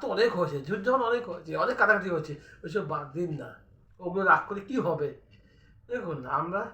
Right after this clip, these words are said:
পৃথিবীতে এসছি একা, যাবো একা, মা যে যে সম্পর্ক সবাই হাসি খুশি চলবো, রাগ অভিমান করে কী হবে? উপরে গিয়ে কি আর সেই রাগ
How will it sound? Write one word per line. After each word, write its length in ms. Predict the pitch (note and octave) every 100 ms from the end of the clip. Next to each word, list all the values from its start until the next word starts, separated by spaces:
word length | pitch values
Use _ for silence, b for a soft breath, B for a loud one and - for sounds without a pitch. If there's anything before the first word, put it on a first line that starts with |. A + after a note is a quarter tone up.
| -
পৃথিবীতে 360 | D#3+ D3+ F#3 D3
এসছি 420 | C#3 - D#3+ C#3+
একা, 200 | C3+ D3+
যাবো 360 | C#3 C3 B2+ B2+
একা, 220 | C3 C#3+ B B -
মা 220 | D3 D3+
যে 60 | D3+
যে 100 | E3
সম্পর্ক 400 | E3 C#3 C3 F3 -
সবাই 140 | D#3
হাসি 300 | D3+ - -
খুশি 200 | D#3 D3+
চলবো, 460 | C#3 C#3 B2+ B2 - - b b b b -
রাগ 260 | G#3 G#3 A3
অভিমান 280 | A#3+ C4 B3
করে 160 | B3+
কী 220 | A#3+ C4+ C4+
হবে? 360 | D#3 C#3 B2 - - - - - _ _
উপরে 260 | C#3 D3 D3
গিয়ে 140 | D3
কি 100 | D3+
আর 100 | D#3
সেই 200 | D3 D3+
রাগ 160 | D3+